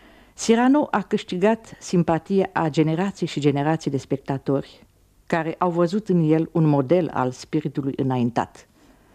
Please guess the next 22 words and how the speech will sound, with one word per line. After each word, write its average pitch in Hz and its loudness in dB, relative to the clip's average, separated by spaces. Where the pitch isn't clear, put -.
Poate 180 0
mai 190 2
rar 202 0
ne 160 0
aducem 147 0
însă 151 -2
aminte 151 -2
că 185 0
legendarul 180 0
erou 175 2
și-a - 0
avut 156 -4
modelul 165 -2
în 160 2
realitate, 151 -4
că 190 2
a 196 0
existat 190 -2
cu - -2
adevărat 175 -2
un 151 0
Cyrano, 151 -2